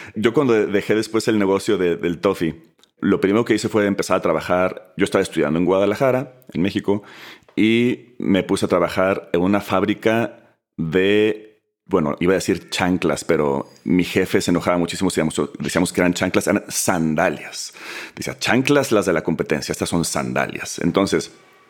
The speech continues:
estuve trabajando ahí en el lado de ingeniería y, y, pues, como mejora de productividad en, en la fábrica. Y era una fábrica pequeña, eran como unas cien, ciento cincuenta personas, depende de la temporada. Y ahí estuve trabajando un rato.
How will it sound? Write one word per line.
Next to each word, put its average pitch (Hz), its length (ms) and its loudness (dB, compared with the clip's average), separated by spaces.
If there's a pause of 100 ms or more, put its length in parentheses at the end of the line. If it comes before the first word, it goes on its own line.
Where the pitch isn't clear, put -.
(380)
estuve 113 260 2
trabajando 110 380 2
ahí 104 440 0
en 92 200 2
el 90 80 2
lado 98 180 4
de 87 320 2
ingeniería 87 680 0 (420)
y, 85 560 2
y, 65 580 -2
pues, - 220 -4
como 80 180 2
mejora 92 340 2
de 92 60 0
productividad 85 680 0
en, 80 280 -2
en 80 120 -2
la 80 100 0
fábrica. 107 540 0 (560)
Y 87 640 2 (260)
era 160 140 0
una 135 120 2
fábrica 104 340 0
pequeña, 90 320 0
eran 90 140 0
como 92 160 -2
unas 90 200 0
cien, 92 480 -2
ciento 92 240 -4
cincuenta 90 380 -2
personas, 87 400 0
depende 87 320 2
de 82 60 2
la - 40 -2
temporada. 82 600 0 (400)
Y 107 80 2
ahí 104 80 2
estuve 95 220 0
trabajando 80 440 0
un 76 100 -2
rato. - 300 -8